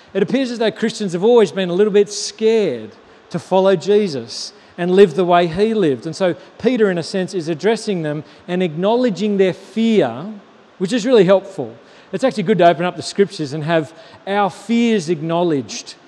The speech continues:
'Cause it's, it's scary to follow Jesus and live a radical life. It's frightening on some levels to actually just not live purely for your own self-protection, but to actually attempt to bless others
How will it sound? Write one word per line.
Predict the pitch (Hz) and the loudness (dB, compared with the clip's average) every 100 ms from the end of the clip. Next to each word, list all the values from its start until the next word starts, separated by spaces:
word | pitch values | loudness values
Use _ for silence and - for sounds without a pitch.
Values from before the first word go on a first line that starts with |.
| _ _ - | _ _ -12
'Cause | 196 | -6
it's, | 240 226 - | -4 -4 -4
it's | 240 185 | -6 -6
scary | - - 220 247 294 277 | -8 -8 -2 0 2 2
to | 220 | 0
follow | - 202 180 151 | 0 2 2 0
Jesus | 147 151 139 147 | 0 0 0 -6
and | 175 | -4
live | 175 170 | -2 0
a | |
radical | 160 160 160 156 151 | 2 2 2 -2 -6
life. | 131 123 107 117 - - - | -4 -6 -8 -16 -20 -20 -8
It's | 214 | -8
frightening | - - 247 269 247 202 | -4 2 2 2 -2 -4
on | 175 | -4
some | 165 208 185 | -4 -4 -2
levels | 175 185 156 139 - - - | 2 2 0 -6 -10 -20 -8
to | 190 | 0
actually | 214 - 196 | 0 0 -6
just | 190 196 | -6 -4
not | 196 185 | -4 0
live | 180 170 - | 0 -2 -6
purely | - 269 269 254 233 | -4 -2 2 4 2
for | 226 214 | 2 0
your | 190 | 2
own | 185 180 | 0 -2
self-protection, | - 190 - - - 202 - - 120 104 _ _ _ _ _ _ _ _ _ _ | -2 -2 -2 -8 -6 -6 -6 -10 -12 -16 _ _ _ _ _ _ _ _ _ _
but | 196 185 | -6 2
to | 208 | 2
actually | 196 214 190 | 2 -2 -4
attempt | - 196 180 | -2 -2 -2
to | 165 | -4
bless | 156 190 202 220 | 0 0 0 -2
others | 185 151 131 107 - | -2 -2 -4 -4 -10